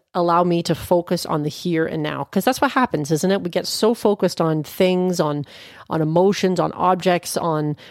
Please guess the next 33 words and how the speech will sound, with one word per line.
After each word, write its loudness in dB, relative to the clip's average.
whatever 2
it 0
is 4
that's 0
frustrating 0
us 0
in 2
the 0
moment, 2
and 0
we -4
can -2
really 2
get -2
carried 2
away 2
with 2
those 0
emotions. 0
But -8
cannabis 0
really 2
helps -4
us -2
bring -2
us -2
back 0
to -2
our 0
core 2
and -4
be -10
like, -6